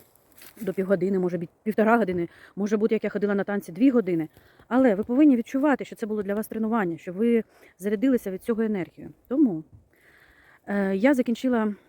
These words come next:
челендж, е, у дві тисячі двадцять другому році раніше, і два тижні грудня в мене було повноцінних тренувань, навірно, три. Тому що мені треба було його відмічати. Тобто, і ще досі в мене немає такої дисципліни, що це повинно бути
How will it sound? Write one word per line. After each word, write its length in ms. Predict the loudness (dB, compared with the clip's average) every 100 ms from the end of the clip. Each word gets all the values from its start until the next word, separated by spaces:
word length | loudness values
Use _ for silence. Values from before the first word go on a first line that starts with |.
| _ _
челендж, 440 | -2 -2 -2 -6 -10
е, 120 | -8
у 40 | -6
дві 80 |
тисячі 220 | -8 -12 -14
двадцять 380 | -10 -8 -6
другому 280 | -6 -4 -4
році 540 | -6 -8 _ -12 -8 -8 -10 _ _ _ _ _ -2
раніше, 520 | 4 4 4 -4 -10 -10 _ _ _ -4
і 420 | 0 2 4 4 2 -2 -14 _ -14
два 440 | -12 -10 -4 -2
тижні 580 | 2 0 2 0 0 -4 -6
грудня 360 | -4 0 2 2
в 40 |
мене 160 | 0 -2
було 220 | -4 -4
повноцінних 460 | -4 -8 -6 -8
тренувань, 360 | -8 -8 -4 -4
навірно, 340 | -4 -6 -8 -12 _ _ _
три. 200 | -6 -6 -8 _ _ _ _ _ _ _
Тому 200 | -4 0
що 140 | 4 6
мені 200 | 6 4
треба 360 | 0 -2 -2
було 240 | -4 -4 -4
його 160 | -4
відмічати. 420 | -4 -8 -6 -8 -8
Тобто, 160 | -14 -12 -12
і 60 |
ще 180 | 0 2
досі 280 | 4 4 2
в 40 |
мене 140 | 0 0
немає 180 | -2
такої 180 | -6 -10
дисципліни, 460 | -12 -14 -10 -6 -6
що 100 | -8
це 120 | -16
повинно 440 | -14 -10 -2 -2 -2
бути 240 | -6